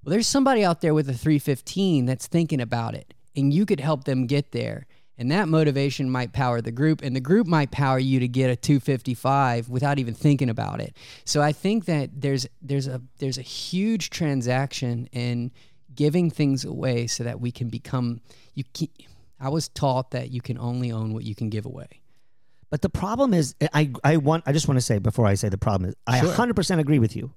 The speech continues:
Speaker 2: More than, I totally am in alignment with that.
Speaker 1: Mm-hmm.
Speaker 2: But again, again, I'm gonna just bring back this theme that we keep bringing back about stealing the culture back or taking it back, because this is not part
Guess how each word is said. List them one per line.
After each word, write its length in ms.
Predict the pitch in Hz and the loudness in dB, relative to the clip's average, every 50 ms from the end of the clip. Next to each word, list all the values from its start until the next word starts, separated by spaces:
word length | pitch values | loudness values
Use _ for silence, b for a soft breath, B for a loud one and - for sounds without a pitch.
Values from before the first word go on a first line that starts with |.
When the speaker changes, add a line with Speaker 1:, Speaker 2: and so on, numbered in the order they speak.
| - - - | -16 -6 0
Speaker 2:
More 420 | 117 127 143 160 190 208 220 208 | 4 6 6 8 6 6 6 4
than, 160 | 160 156 135 139 | 4 2 0 2
I 120 | 139 139 | 2 0
totally 720 | 120 117 - - - - 180 175 160 160 156 143 135 135 - b b b - | 0 0 -4 -8 -4 -2 0 2 4 4 4 2 2 -2 -4 b b b -4
am 160 | 117 117 110 | 0 2 2
in 160 | 110 107 107 | 2 2 2
alignment 560 | 104 110 123 123 117 113 120 117 107 110 - | 2 2 2 2 2 2 2 2 0 -2 -4
with 140 | - 98 - | -6 -6 -6
that. 240 | - 98 95 - - - | -6 -8 -10 -10 -8 -4
Speaker 1:
Mm-hmm. 300 | 127 110 120 127 165 208 202 b b b b - - - - - - - 170 143 - | -2 0 0 0 -2 -2 -6 b b b b -20 -20 -20 -20 -20 -20 -20 -10 -2 2
Speaker 2:
But 240 | 170 165 156 - - - 156 - | 2 2 2 2 -4 -10 -4 -2
again, 580 | 147 139 - 214 214 240 233 147 113 113 127 - - | -2 0 0 2 2 2 4 4 4 2 2 0 0
again, 320 | 139 123 - 196 190 160 156 | -2 -2 0 0 2 2 2
I'm 100 | 143 135 | 2 0
gonna 200 | 143 143 143 135 | 0 0 -2 -2
just 180 | 135 127 - | -4 -4 -4
bring 180 | - 147 127 120 | -2 -2 0 0
back 300 | 113 139 160 170 135 - | 0 0 0 0 -2 -2
this 180 | 131 120 - | -4 -4 -4
theme 220 | - - 117 113 110 | -4 -4 -2 -2 0
that 120 | 113 120 | -2 -2
we 100 | 117 110 | -2 -4
keep 200 | - - 113 - | -4 -4 -6 -4
bringing 240 | - 101 104 101 101 | -2 0 0 0 0
back 220 | 101 98 104 - | 0 -2 -4 -4
about 240 | - 98 98 110 - | -4 -4 -6 -6 -6
stealing 720 | - - - - - 170 185 220 240 240 208 160 147 151 151 | -8 -10 -10 -8 -4 -2 0 2 4 4 6 6 4 4 2
the 140 | - 151 | 0 -4
culture 400 | 135 - 120 110 107 - - 113 104 | -4 -2 -4 -4 -4 -4 -6 -6 -4
back 560 | - 156 165 170 135 104 104 - - - - - - - - - - - - - - - - - - | 0 0 2 2 2 0 -2 -6 -10 -16 -20 -20 -20 -20 -20 -20 -20 -20 -20 -20 -20 -20 -20 -6 0
or 160 | 113 113 110 - - - - - - - - - | 0 0 0 0 -6 -18 -20 -20 -20 -14 -8 -4
taking 380 | - - 190 202 - 190 147 | 0 0 0 2 4 4 4
it 120 | 123 - 147 | 4 2 0
back, 300 | 107 98 95 95 - - | -4 -6 -6 -8 -8 -8
because 240 | 127 - 143 135 | -4 -2 -2 -2
this 120 | 123 175 156 | -2 -2 -2
is 100 | 165 135 | -2 -2
not 360 | 135 147 151 160 180 190 - | -2 0 0 0 -2 -2 -4
part 300 | - - 170 165 160 160 | -2 0 2 4 2 2